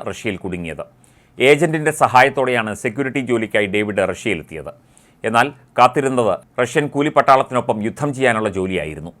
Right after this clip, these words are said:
യുദ്ധത്തിനിടെ ഡേവിഡിന്റെ കാലിന് സാരമായി പരിക്കേറ്റു.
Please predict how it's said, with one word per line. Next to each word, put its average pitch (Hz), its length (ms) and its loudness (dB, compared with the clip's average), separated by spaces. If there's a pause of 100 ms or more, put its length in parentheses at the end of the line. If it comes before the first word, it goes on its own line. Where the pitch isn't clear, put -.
(420)
യുദ്ധത്തിനിടെ 143 520 0
ഡേവിഡിന്റെ 131 460 2
കാലിന് 127 440 2
സാരമായി 123 460 0
പരിക്കേറ്റു. 104 540 -4